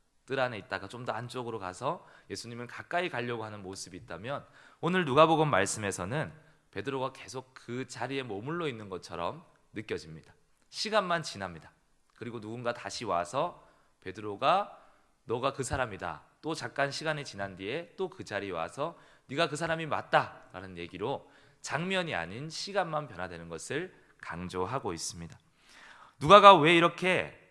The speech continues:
더 강한 어조로 장소가 바뀌면서 예수님을 저주했다가 아니라 베드로가 그냥 그 자리에 있고 계속 동일하게 다른 사람이 바뀌면서 예수님을 부인하고 있는 장면을 보여주고 있는 이유가 있습니다.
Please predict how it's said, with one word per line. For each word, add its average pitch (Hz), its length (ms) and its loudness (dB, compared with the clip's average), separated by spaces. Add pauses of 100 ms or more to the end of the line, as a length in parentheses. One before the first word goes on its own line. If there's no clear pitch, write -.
(180)
더 127 340 4
강한 147 440 2
어조로 160 520 -2 (320)
장소가 151 460 0
바뀌면서 110 500 -10
예수님을 131 400 -8
저주했다가 107 720 -6
아니라 85 440 -8 (540)
베드로가 120 320 -6
그냥 131 300 -8
그 104 160 -16
자리에 110 380 -4
있고 151 540 -8 (280)
계속 - 400 -12
동일하게 117 640 -4
다른 107 260 -8
사람이 120 320 -8
바뀌면서 110 920 -8 (320)
예수님을 117 380 -12
부인하고 120 420 -10
있는 104 200 -14
장면을 104 600 -10 (360)
보여주고 117 480 -6
있는 92 260 -12
이유가 90 360 -10
있습니다. 78 460 -16